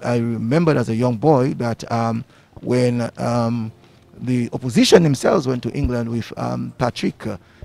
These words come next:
um, uh, some of the Labour Party old stalwarts made noise with Patrick. "Pook you come in, Eugenia Charles Allen." Um, but he saw the importance of bringing Eugenia Charles. So it was Eugenia Charles, Lennox Honeychurch,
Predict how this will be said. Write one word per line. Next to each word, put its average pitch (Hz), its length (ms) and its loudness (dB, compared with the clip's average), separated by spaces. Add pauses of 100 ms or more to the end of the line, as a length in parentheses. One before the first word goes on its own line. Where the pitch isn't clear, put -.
(180)
um, 120 560 -4
uh, 117 220 -8
some 143 160 -12
of 143 100 -10
the 139 80 -8
Labour 131 420 -8
Party 123 400 -12 (140)
old 147 240 0
stalwarts 180 640 4 (420)
made 143 200 4
noise 196 360 6
with 160 120 0
Patrick. 131 380 -2
"Pook - 280 0
you 262 160 8
come 196 340 6
in, 208 180 10
Eugenia 190 460 10
Charles 160 360 6
Allen." 143 520 6 (600)
Um, 127 340 0
but 131 280 0
he 127 200 0
saw - 180 -6
the 143 80 -6
importance 139 580 -4
of 113 200 -4
bringing 123 360 2 (300)
Eugenia 127 280 2
Charles. 131 280 0
So - 60 -4
it 120 80 -4
was 113 100 -2
Eugenia 135 280 0
Charles, 131 440 2 (280)
Lennox 123 280 4
Honeychurch, 120 520 0